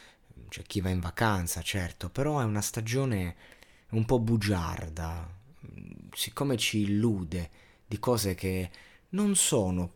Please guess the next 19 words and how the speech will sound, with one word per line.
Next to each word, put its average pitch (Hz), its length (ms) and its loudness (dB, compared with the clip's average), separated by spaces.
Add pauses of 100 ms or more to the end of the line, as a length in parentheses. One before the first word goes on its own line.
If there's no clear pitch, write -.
(140)
propriamente 104 960 2
parte 92 560 -2
della 92 280 -4
realtà, 87 640 -4 (380)
ci - 180 0
fa 147 200 0
vivere 151 280 2
la 156 140 2
vita 165 240 0
in 101 80 2
maniera 123 380 0
più 117 160 -2
leggera, 113 500 4
è 101 60 2
necessaria, 104 880 2
è 104 40 -2
una 117 160 0
boccata 120 540 -2
d'ossigeno, 95 840 0